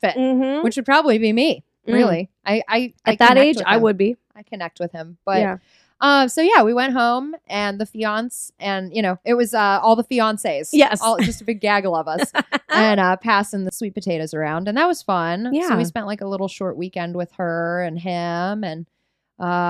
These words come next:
Speaker 1: I'm still reading Fuck Twentieth Century Ghosts
Speaker 2: Yeah.
Speaker 1: because I read a different book,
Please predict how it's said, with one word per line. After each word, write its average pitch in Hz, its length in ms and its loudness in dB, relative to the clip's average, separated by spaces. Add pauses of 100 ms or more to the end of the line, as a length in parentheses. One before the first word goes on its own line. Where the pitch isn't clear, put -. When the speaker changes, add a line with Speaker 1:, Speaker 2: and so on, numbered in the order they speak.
(180)
Speaker 1:
I'm 196 140 -4
still 202 240 -6
reading 196 380 -4
Fuck 185 240 -8
Twentieth 180 380 -6
Century 185 360 -8
Ghosts 196 540 -4
Speaker 2:
Yeah. 262 220 2
Speaker 1:
because 196 140 0
I 170 60 -2
read 170 200 -4
a 135 80 -8
different 190 440 -6
book, 180 400 -2